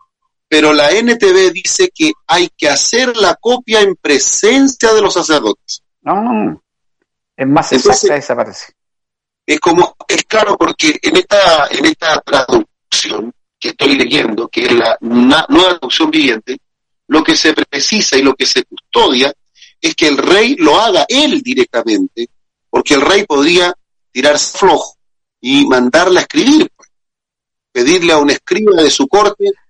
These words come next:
Speaker 1: que le haga la pega. Pero aquí vemos concretamente que el, el, el texto de la nueva traducción viviente dice que tiene que estar en presencia de los levitas para hacerlo. Y eso le da todavía un poco más de seriedad al asunto.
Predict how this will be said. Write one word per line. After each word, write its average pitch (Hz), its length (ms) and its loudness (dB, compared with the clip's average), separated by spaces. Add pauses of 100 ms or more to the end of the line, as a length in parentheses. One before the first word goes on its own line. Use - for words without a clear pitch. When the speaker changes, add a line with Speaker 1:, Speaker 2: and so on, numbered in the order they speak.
(280)
Speaker 1:
que 139 120 0
le 156 80 4
haga 170 200 2
la 175 120 2
pega. 175 300 0 (840)
Pero 143 180 2
aquí 196 400 -6 (180)
vemos 190 480 2 (320)
concretamente 156 1160 0
que 135 280 0
el, 131 320 0
el, 123 220 0 (100)
el 127 220 -4
texto 147 500 0
de 127 100 2
la 127 140 2
nueva 143 260 2
traducción 135 520 0
viviente 131 480 2
dice 131 320 2
que 131 180 -4
tiene 349 300 2
que - 140 -2
estar 151 240 0
en 147 140 2
presencia 175 720 -2
de 151 100 -2
los 143 140 -2
levitas 147 440 0
para 131 180 0
hacerlo. 147 360 -2 (720)
Y 147 140 -2
eso 180 280 0
le 135 120 2
da 147 360 2
todavía 143 560 0
un 135 140 -4
poco 139 300 -4
más 139 200 2
de 123 100 0
seriedad 120 520 0
al - 180 -6
asunto. - 360 -4